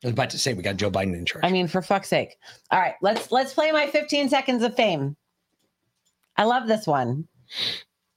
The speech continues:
Speaker 2: They call me Hollywood for this.
Speaker 1: Who
Speaker 2: Ex-
Speaker 1: does?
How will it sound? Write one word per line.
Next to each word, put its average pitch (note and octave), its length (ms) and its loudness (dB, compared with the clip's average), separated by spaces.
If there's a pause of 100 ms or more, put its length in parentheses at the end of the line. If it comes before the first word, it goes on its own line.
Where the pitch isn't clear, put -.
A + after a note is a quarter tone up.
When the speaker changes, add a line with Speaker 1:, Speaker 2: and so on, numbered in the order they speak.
(220)
Speaker 2:
They F#3+ 80 2
call G3+ 200 2
me G3 80 2
Hollywood F3 440 2
for C3+ 120 0
this. A2 420 -2 (580)
Speaker 1:
Who D#3 100 4
Speaker 2:
Ex- F3 140 0 (140)
Speaker 1:
does? - 40 -16